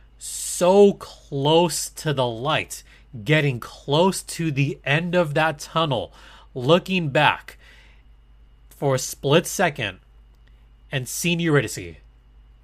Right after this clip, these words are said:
right there. The Ducks are like Orpheus, coming that close to joy, that close to victory, that close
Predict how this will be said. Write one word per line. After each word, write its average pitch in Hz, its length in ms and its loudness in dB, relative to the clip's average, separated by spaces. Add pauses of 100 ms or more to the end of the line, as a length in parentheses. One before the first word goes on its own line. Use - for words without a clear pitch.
(200)
right 127 320 0
there. 98 320 -4 (1300)
The 147 100 -2
Ducks 147 320 2
are 185 120 6
like 175 320 2
Orpheus, 160 640 2 (340)
coming 156 400 0 (240)
that 165 520 6 (140)
close - 1160 -2 (600)
to - 140 -4
joy, 113 760 0 (760)
that 170 460 2
close - 720 -2 (260)
to 185 200 -2
victory, 143 720 -4 (400)
that 180 360 2
close - 600 -4